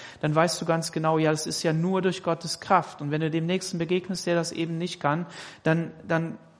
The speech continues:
kannst du ihm helfen. Und überall da, wo wir, wo wir noch begrenzt sind, da stolpern wir dann darüber und merken, ja, wir, wir haben hier,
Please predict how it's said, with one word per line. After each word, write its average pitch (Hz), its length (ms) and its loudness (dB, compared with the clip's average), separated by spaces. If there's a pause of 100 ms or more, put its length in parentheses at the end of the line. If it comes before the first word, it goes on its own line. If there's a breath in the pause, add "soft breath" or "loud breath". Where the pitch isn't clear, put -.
(440)
kannst 170 260 -4
du 170 60 -4
ihm 151 80 -2
helfen. 151 480 -4 (880)
Und 151 120 -2
überall 160 340 4
da, 165 260 6
wo 156 140 -2
wir, 151 260 2 (360 loud breath)
wo 151 140 0
wir 151 360 4 (220)
noch 156 220 0
begrenzt - 500 -8
sind, 190 420 -2 (720 soft breath)
da 156 420 4 (480)
stolpern 165 520 2
wir 131 100 -2
dann 127 160 -2
darüber 131 440 -4
und 131 200 -8
merken, 131 320 -4
ja, 131 240 -4
wir, 117 240 -4 (320)
wir 123 100 -10
haben 131 180 -8
hier, 127 320 -4